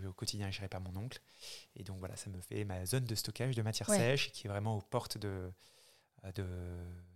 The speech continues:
Speaker 1: aux portes de l'appellation, donc proche de mes, de mes vignerons. Et
Speaker 2: Ok, super. Ouais, c'est un bon...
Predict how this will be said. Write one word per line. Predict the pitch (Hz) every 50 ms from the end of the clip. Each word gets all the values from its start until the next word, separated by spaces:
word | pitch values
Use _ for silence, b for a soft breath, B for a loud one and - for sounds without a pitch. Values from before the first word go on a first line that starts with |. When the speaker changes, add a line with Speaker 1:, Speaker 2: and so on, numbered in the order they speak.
| - - - - -
Speaker 1:
aux | -
portes | - 104 101 98
de | 98
l'appellation, | 92 - 95 92 90 - - - - _ _ - -
donc | 104 95
proche | - - 101 -
de | -
mes, | 95 92 92 92 92
de | 92 95
mes | 95 92
vignerons. | 95 95 95 95 92 95 95 98 101 101 101 95 92 - _ _ _ _ _ _ _ _ - 220
Et |
Speaker 2:
Ok, | 208 - 208 190 - _ _ _ -
super. | - - 185 196 175 - -
Ouais, | 196 196 202
c'est | - - 196
un | 190 180
bon... | 190 202 202 208 208 202 202 202 196 196 190